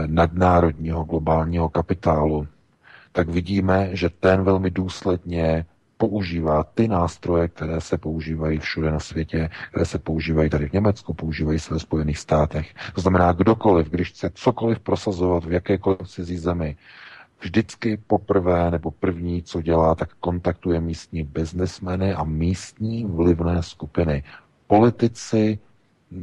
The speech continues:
bývalí politici, expolitici, eh, manželky politiků,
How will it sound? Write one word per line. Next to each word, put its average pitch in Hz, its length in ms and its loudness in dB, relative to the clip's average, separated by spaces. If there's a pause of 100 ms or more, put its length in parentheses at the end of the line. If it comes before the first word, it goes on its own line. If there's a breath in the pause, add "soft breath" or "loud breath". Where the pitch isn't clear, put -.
(180)
bývalí 85 600 2
politici, 98 1000 0 (460 loud breath)
expolitici, 101 1160 0 (320 loud breath)
eh, 92 40 -4 (1300)
manželky 107 720 2
politiků, 92 880 -2